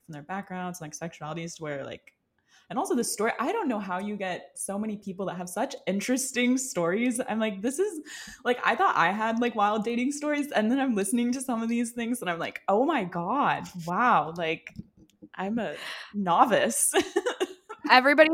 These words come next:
Speaker 2: thinks they're not interesting until they sit down behind a podcast mic. They
Speaker 1: Yeah.
Speaker 2: <laughs> are interesting.
Speaker 1: They, like, tuck their
Speaker 2: Um,
Speaker 1: hair behind their ears, like, "Well, actually, this one time." <laughs>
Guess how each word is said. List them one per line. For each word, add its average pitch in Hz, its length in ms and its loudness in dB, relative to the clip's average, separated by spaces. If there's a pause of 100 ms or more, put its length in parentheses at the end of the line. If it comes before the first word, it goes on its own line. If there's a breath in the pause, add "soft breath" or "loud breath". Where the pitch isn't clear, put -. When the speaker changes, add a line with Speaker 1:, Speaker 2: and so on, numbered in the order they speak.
Speaker 2:
thinks 220 340 4
they're 226 160 2
not 190 240 2
interesting 208 680 0
until 196 260 0
they 185 140 0
sit 185 280 -2
down 175 260 0
behind 175 300 -2
a - 20 -10
podcast 160 560 0
mic. 175 320 -4
They 196 140 6
Speaker 1:
Yeah. 214 140 0
Speaker 2:
<laughs> - 100 -2
are 277 160 10 (200)
interesting. 196 760 0 (120)
Speaker 1:
They, - 80 2
like, 359 200 0
tuck 196 280 2
their 185 200 4
Speaker 2:
Um, - 120 -4
Speaker 1:
hair 165 180 -2
behind 180 220 -6
their 180 100 -8
ears, 185 260 -10
like, 254 120 -10
"Well, 294 220 -10
actually, 247 600 -12 (100)
this 277 220 -8
one 294 200 2
time." 170 560 -4
<laughs> - 40 -2